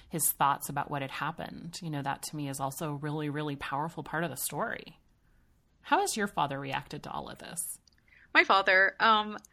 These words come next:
Speaker 2: he, he feels really, really bad. Um, like, really, really bad. Like, un-, you know, like, just objectively, like, this was terrible.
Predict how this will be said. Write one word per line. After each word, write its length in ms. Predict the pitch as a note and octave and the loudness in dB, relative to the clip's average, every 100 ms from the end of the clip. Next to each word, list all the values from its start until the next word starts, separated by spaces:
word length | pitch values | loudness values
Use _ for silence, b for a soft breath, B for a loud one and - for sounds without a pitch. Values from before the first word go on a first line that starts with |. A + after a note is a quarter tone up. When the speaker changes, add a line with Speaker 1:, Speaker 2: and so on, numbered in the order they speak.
| _ | _
Speaker 2:
he, 760 | - C4 C4 C#4+ C#4+ C#4+ C#4+ - _ _ _ _ _ _ _ _ _ | -8 -2 0 0 -2 -2 -6 -10 _ _ _ _ _ _ _ _ _
he 200 | G#3+ A#3 | -4 -4
feels 300 | A3 D3 D3+ | -2 -4 -4
really, 160 | - - | -8 -8
really 220 | - - | -8 -8
bad. 420 | - - G#1 - B B B - | 0 2 2 0 B B B 0
Um, 560 | F#3+ D#3 F2+ - G#3 F#3+ B B B _ _ _ _ - | 4 4 4 2 0 -4 B B B _ _ _ _ -6
like, 220 | E3 F3 | -6 -2
really, 240 | D#3 D3 | -2 -2
really 180 | D3 - | -4 -6
bad. 320 | - - - - | -6 -4 -6 -6
Like, 120 | D#3+ - | -10 -4
un-, 380 | D#3 D3+ D#3 D#3+ | -2 -2 -4 -8
you 100 | E3+ | -4
know, 240 | C#3+ D3 D#3+ - | -4 -4 -8 -10
like, 100 | - | -8
just 140 | D#3 - | -6 -4
objectively, 640 | E3 D#3 E3 D#3 D#3 D3 | -4 0 0 0 -6 -4
like, 200 | C3+ D3+ | -4 -6
this 160 | D3+ D3+ | -8 -10
was 140 | D3 | -8
terrible. 840 | - - C3+ D#3 D3+ D3+ - - | -8 -4 -4 -6 -10 -14 -12 -16